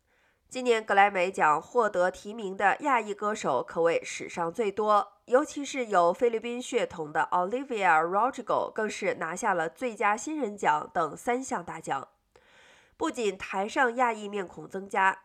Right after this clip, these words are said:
台下也增加了亚裔观众的面孔。亚裔名人堂C E O谢明锦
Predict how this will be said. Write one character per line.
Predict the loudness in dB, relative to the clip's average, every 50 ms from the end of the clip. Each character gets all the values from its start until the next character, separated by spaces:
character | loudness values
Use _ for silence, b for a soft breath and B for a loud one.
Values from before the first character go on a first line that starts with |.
| _
台 | -8 -4 -4 -4 -2
下 | 0 2 2 2 2 2 -2
也 | -4 -2 0 0
增 | 0 -2 -6 -6
加 | -6 -4 -2 -2
了 | 0 -2 -2
亚 | -2 -2 -2 -2
裔 | -4 -6 -8
观 | -6 -6 -6 -6 -6
众 | -10 -10 -10
的 | -8 -6
面 | -4 -6 -6
孔。 | -6 -6 -6 -6 -6 -6 -8 _ _ _ _ _ _ _ _ _ b b b b b b b b b b
亚 | 4 6 6 6
裔 | 6 2 -2 -6 -6
名 | -6 -6 -2
人 | -2 -2 -4
堂 | -4 -6 -2 2 2 2 2
C | 0 -2 -4 -6
E | -4 -4 0
O | 2 4 4 4 2
谢 | 0 -4 -2 -2
明 | -2 -4 -6 -12 -12
锦 | -8 -8 -6 -6 -6 -10